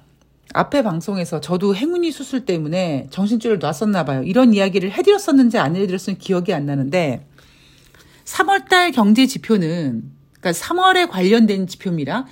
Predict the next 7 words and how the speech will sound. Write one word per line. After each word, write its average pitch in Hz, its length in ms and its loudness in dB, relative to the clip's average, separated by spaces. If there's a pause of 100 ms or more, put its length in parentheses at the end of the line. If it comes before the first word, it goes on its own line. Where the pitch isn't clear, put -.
(160)
삼월에 349 520 4
발표된 214 520 -2
이월 214 380 2
달 214 140 -2
경제 175 280 -4
지표가 170 320 -8
아니라 143 540 -4